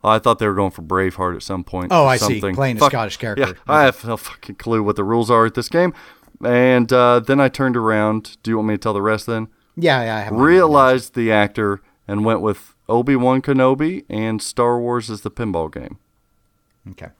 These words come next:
Speaker 2: And yes, I, for, based off of number three, I put down, uh, Ewan McGregor as the actor.
Speaker 1: Yeah.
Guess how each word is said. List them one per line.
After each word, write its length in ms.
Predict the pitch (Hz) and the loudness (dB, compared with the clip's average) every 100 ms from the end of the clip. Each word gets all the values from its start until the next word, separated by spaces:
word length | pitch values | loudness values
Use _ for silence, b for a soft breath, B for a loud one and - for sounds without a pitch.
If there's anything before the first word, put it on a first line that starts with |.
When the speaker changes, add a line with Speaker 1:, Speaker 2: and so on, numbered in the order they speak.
| _ - | _ -16
Speaker 2:
And 200 | 104 101 | -12 -10
yes, 240 | 107 98 104 | -12 -12 -10
I, 240 | 110 104 | -10 -10
for, 220 | - 107 - - | -12 -14 -14 -8
based 220 | 131 151 | -4 -2
off 140 | 139 | -4
of 80 | 117 | -4
number 200 | 123 110 | -8 -8
three, 380 | - 156 160 147 | -6 0 2 2
I 120 | 120 | -2
put 200 | 120 131 | -6 -10
down, 420 | - 123 120 110 117 | -6 -6 -4 -6 -8
uh, 360 | 104 101 101 - - - - - | -10 -10 -12 -16 -20 -20 -20 -8
Ewan 300 | 123 147 143 | -2 0 2
McGregor 580 | 139 139 139 135 131 127 _ | 0 0 -2 0 -2 -6 _
as 180 | 113 101 | -12 -10
the 120 | 107 113 | -6 -6
actor. 480 | 110 - 107 104 - | -6 -8 -10 -10 -12
Speaker 1:
Yeah. 380 | 80 85 87 | -12 -8 -8